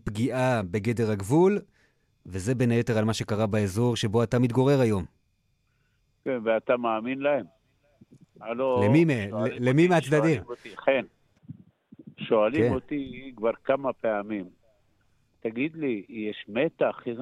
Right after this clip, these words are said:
Speaker 2: אני אומר להם, "כל הזמן יש מתח." הלו, איך
Speaker 1: אהה.
Speaker 2: התחילה לבנון השנייה? משקט. לא קרה כלום, משקט. חטפו שתיים, ומשם זה התפתח.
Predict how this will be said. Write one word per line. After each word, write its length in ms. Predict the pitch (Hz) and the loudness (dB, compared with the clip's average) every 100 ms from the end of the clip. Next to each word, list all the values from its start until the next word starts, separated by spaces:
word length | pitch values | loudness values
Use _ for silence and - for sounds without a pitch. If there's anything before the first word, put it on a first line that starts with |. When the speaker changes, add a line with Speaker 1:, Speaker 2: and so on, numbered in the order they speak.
| 139 | -10
Speaker 2:
אני 80 | 156 | -8
אומר 180 | 165 180 | -6 -4
להם, 140 | 196 196 | -4 -4
"כל 200 | 226 262 | -2 -2
הזמן 300 | 220 226 - | -4 -6 -6
יש 260 | 95 92 - | -8 -12 -10
מתח." 420 | 95 - 90 - - _ - | -10 -6 -8 -8 -20 _ -4
הלו, 320 | 101 117 127 | -2 0 -2
איך 100 | 117 | -2
Speaker 1:
אהה. 80 | 101 | -4
Speaker 2:
התחילה 440 | 90 110 113 107 | -2 -4 -4 -6
לבנון 480 | 107 101 107 107 104 | -4 0 0 0 -2
השנייה? 420 | 101 - 101 98 | -4 -6 -2 -2
משקט. 520 | 131 165 285 - 196 _ _ _ _ _ - | -4 -2 -2 -2 -8 _ _ _ _ _ -8
לא 100 | 160 - | -8 -4
קרה 220 | - 262 | -4 -4
כלום, 280 | 262 254 196 | -4 -6 -6
משקט. 540 | - 220 - 147 - | -6 -6 -4 -8 -8
חטפו 640 | 160 147 _ 202 165 - | -8 -8 _ -4 -4 -6
שתיים, 540 | - - 127 101 92 135 _ _ _ _ - | -14 -4 0 0 0 -6 _ _ _ _ -6
ומשם 480 | 202 220 - 285 294 294 240 | -4 -4 -2 0 0 -2 -2
זה 60 | 233 | -4
התפתח. 680 | 233 - 214 196 175 143 | -4 -6 -6 -4 -4 -4